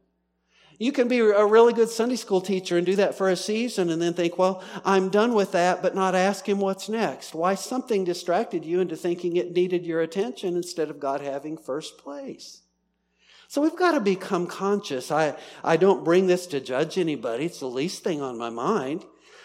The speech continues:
I, I've learned to judge myself. When, when, whenever I am shifting gears in a, a piece of vision of what God has said, I, I, I look to him first.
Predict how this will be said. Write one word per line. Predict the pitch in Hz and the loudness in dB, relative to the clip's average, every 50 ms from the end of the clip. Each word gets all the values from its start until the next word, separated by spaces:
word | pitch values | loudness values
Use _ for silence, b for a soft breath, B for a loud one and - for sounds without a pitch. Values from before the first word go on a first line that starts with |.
| B B | B B
I, | - 165 165 147 165 | 2 2 4 4 4
I've | 175 143 | 2 2
learned | 151 156 175 175 180 170 | 2 2 2 2 2 2
to | 156 143 | -2 -4
judge | 143 160 170 175 170 170 | -2 0 0 0 0 0
myself. | 147 147 147 135 131 - - 277 262 226 156 131 131 - - | -4 -4 -4 -6 -4 -2 0 2 2 2 2 2 0 -2 -4
When, | 160 156 151 147 B B B B B | -4 -4 -4 -4 B B B B B
when, | 165 175 175 160 143 | 0 2 2 2 2
whenever | 165 175 180 190 247 226 190 180 156 | 2 2 4 2 2 2 0 0 0
I | 135 151 147 147 147 | 0 0 0 0 0
am | 139 135 135 | -2 -2 -6
shifting | - - - - 254 277 269 - - - 165 156 156 147 | -8 -10 -6 -4 -4 -4 -4 -4 -4 -2 -2 -2 -2 0
gears | 156 175 190 196 196 180 165 156 147 143 151 | 2 4 4 4 4 2 2 0 -2 -2 -6
in | 147 143 135 | -6 -6 -4
a, | 135 131 131 131 B B B B | -4 -6 -6 -8 B B B B
a | 131 131 | -6 -6
piece | - - 190 190 175 - | -4 -4 -4 -4 -2 -2
of | 160 147 127 | -2 -2 0
vision | 156 165 180 170 170 160 147 | 0 0 0 -2 -2 -4 -6
of | 135 - | -6 -4
what | 135 131 113 - | -4 -6 -4 -4
God | 147 151 156 151 147 | -4 -2 -2 -2 -2
has | 139 135 - | -4 -8 -10
said, | - - 190 196 196 170 151 147 B B B B B | -8 -4 -2 -2 0 -2 -2 -4 B B B B B
I, | - 156 165 | -4 -4 -2
I, | 135 143 160 147 | -2 -2 -2 -2
I | 151 147 - 143 156 156 | -2 -2 -2 -4 -4 -4
look | 175 190 185 - | -4 -6 -6 -6
to | 185 | -8
him | 175 160 151 143 143 | -6 -6 -6 -8 -8
first. | - - 180 185 160 113 113 - - - - - - | -8 -8 -6 -4 -4 -4 -6 -8 -14 -18 -20 -20 -20